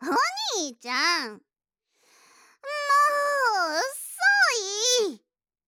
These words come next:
ディーエム送ってから三分経ったわよ。私に呼ばれたら一分以内。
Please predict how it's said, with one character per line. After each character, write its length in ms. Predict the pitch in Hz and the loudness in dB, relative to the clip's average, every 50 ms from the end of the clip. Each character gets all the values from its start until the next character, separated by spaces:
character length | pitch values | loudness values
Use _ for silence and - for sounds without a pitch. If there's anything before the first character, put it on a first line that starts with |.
| _ - | _ -18
デ 60 | 247 | -16
ィ 180 | 269 285 311 320 | -12 -10 -8 -6
ー 20 | 339 | -6
エ 40 | |
ム 160 | 330 330 330 339 | -4 -4 -4 -4
送 160 | 330 330 403 | -4 -6 -12
っ 20 | 339 | -12
て 160 | - - - | -12 -12 -8
か 120 | - 349 302 | -6 -6 -6
ら 120 | 240 226 | -6 -6
三 60 | - 415 453 571 659 - | -4 -2 -2 -2 -2 -4
分 180 | 523 403 320 302 | -6 -8 -6 -6
経 100 | 370 302 | -6 -8
っ 80 | 294 - | -6 -6
た 100 | 277 262 | -8 -8
わ 80 | 240 214 | -8 -8
よ。 160 | 196 208 233 302 381 494 605 622 _ _ _ _ _ _ _ - - - _ _ _ _ _ _ _ _ _ | -8 -6 -4 -2 -2 -2 -4 -6 _ _ _ _ _ _ _ -20 -20 -20 _ _ _ _ _ _ _ _ _
私 440 | - 302 359 - 480 427 480 - 466 | -2 -2 0 0 0 -2 -2 -2 -6
に 280 | 440 415 415 415 403 | -8 -6 -4 -4 -4
呼 80 | 403 392 | -2 0
ば 100 | 415 392 | -2 -2
れ 140 | 403 427 - | -2 -4 -2
た 140 | 403 381 | -2 -2
ら 100 | 359 302 | -2 -2
一 180 | 262 262 285 294 - _ | -4 -6 -8 -12 -14 _
分 100 | - 440 427 415 | -8 -6 -4 -4
以 40 | 440 508 494 453 | -4 -4 -4 -2
内。 360 | 359 320 370 453 440 285 | -2 -2 -2 -4 -6 -8